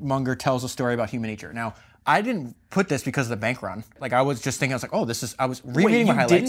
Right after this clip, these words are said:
Speaker 2: didn't post this, uh, it, like, with regards to the bank run?
Speaker 1: No, no. I remember I reread my highlights every day.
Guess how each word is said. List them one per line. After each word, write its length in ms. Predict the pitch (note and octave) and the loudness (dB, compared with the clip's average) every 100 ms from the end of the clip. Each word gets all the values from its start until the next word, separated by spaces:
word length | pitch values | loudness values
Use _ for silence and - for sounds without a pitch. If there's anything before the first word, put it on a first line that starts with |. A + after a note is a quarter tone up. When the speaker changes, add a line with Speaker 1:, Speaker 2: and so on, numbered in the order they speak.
| - | -4
Speaker 2:
didn't 20 | - | 0
post 340 | E3+ E3+ - | 4 4 2
this, 320 | F#3+ G#3+ - - - | 0 0 -4 -10 -4
uh, 100 | D3+ - | -4 -2
it, 300 | D#3+ - - - - | -4 -4 -10 -20 0
like, 340 | D3 B2+ - - _ - | 2 2 -2 -18 _ -2
with 240 | C#3+ C#3 | 0 2
regards 320 | C#3 C#3 C3 | 4 4 4
to 40 | - | 0
the 60 | |
bank 240 | G#2+ G#2 - | -4 -4 0
run? 80 | E3 | 2
Speaker 1:
No, 180 | A#2 - _ _ _ - | 2 -2 _ _ _ -4
no. 180 | C3 - _ _ | -4 -4 _ _
I 140 | C#3+ | -2
remember 320 | - D3+ F3+ F3+ | 0 0 4 4
I 60 | |
reread 340 | C#3+ C#3+ D3 B2+ | 4 4 2 2
my 80 | A#2+ | 0
highlights 260 | A#2+ B2+ | 0 0
every 140 | C#3 D3+ | -2 -2
day. 140 | F#3+ | -4